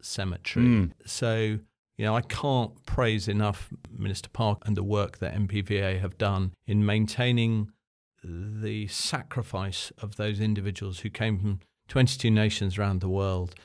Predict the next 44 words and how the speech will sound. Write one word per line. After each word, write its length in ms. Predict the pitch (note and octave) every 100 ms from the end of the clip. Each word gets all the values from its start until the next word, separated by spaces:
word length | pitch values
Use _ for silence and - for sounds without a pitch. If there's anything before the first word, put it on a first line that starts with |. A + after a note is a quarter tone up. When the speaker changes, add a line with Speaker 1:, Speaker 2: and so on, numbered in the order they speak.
| _ _
Speaker 1:
and 160 | F#2+ G2+
keeping 340 | A2 G2+ G2+
their 120 | G2+
memory 460 | G#2 G#2 G#2+ G2 F#2+
alive, 520 | F#2+ G2+ G2 F#2+ F2+ -
because 360 | F#2 - G2
those 220 | - A#2+
families 400 | - A2+ G#2 F#2+
paid 320 | - A#2 A2 G2
a 220 | G2 F2+ _
price 500 | - - C3 A2+ -
that 220 | - F#2+
no 120 | A2 A#2
one 200 | A2 G#2+
will 180 | G#2+ -
ever 300 | B2 A2+ G#2+
understand 640 | G#2 G2 - G2+ F#2+ F#2+
if 140 | F2+
you, 100 | - -
one 160 | G#2 F#2+
hasn't 320 | A2 G#2 G2
been 160 | G2+
through 400 | G2 - G2 F#2 -
the 160 | - F#2+
bereavement 580 | F2+ G#2 G#2 G2+ F#2 -
of 100 | G#2+
a 40 |
family 460 | F#2+ G#2 G2 F#2 F#2
member 480 | F#2+ G2+ G2 F#2+ F2+ - - -
in 180 | G2 G2
such 300 | - F#2+ -
circumstances. 960 | G#2+ F2+ - F2+ - F2+ E2+ - F2
So 340 | - A2+ G#2+ G2 - _ _ _ _
that 200 | C#3+ -
would 140 | C3+
be 80 | A#2
the 80 | G#2
first 300 | - A2+ -
thing 80 | F#2
I'd 100 | G2+
say, 200 | G2+ F#2+
you 100 | F#2+
know, 80 | G#2+
Speaker 2:
Mm. 300 | A2 F#2+